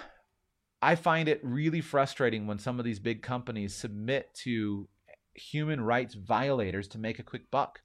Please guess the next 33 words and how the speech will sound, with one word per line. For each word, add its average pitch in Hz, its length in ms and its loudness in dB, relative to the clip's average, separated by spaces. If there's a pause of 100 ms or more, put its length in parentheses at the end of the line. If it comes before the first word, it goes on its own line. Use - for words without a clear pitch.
(480)
You 135 100 -2
look - 140 2
at 175 80 2
a 139 40 0
company 147 380 -2
like, 117 280 2 (840)
I 117 40 -2
don't 127 100 6
know, 101 60 6
Google, 110 300 6
right? 104 200 6
In - 80 -6
two 139 160 2
thousand 123 420 8
and 107 420 4 (120)
eighteen, 123 600 0 (380)
Google 139 240 10
comes 120 260 4
out 117 240 12
and, 104 280 -4
and, 110 240 0
uh, 90 240 0
<clears throat> - 80 -20
I 151 120 10
think 143 120 8
it - 20 2
was 120 140 0
Project 135 560 8
Dragonfly, 104 840 8 (420)
um, 101 440 6
is 110 500 4
revealed, 104 560 2
where 110 200 6